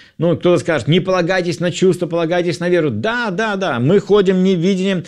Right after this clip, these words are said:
а верой. Всё это я согласен, но ты понимаешь этот момент не просто так. Да, действительно, твой дух, он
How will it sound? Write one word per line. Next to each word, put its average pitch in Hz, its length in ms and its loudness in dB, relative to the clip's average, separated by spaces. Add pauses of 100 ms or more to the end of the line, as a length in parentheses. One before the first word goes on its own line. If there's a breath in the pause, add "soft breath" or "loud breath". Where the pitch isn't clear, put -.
(160 loud breath)
а 165 180 -2
верой. 180 380 4
Всё 202 280 2
это 190 180 0
я 185 160 2
согласен, 175 640 -2
но 156 180 -2 (220 loud breath)
ты 165 100 2
понимаешь 196 760 -4
этот 175 280 0
момент 170 460 -2
не 156 100 2
просто 156 480 0
так. 110 340 -6
Да, 196 260 -4
действительно, 165 680 0 (240 loud breath)
твой 165 260 4
дух, 127 560 0 (720 soft breath)
он 180 460 0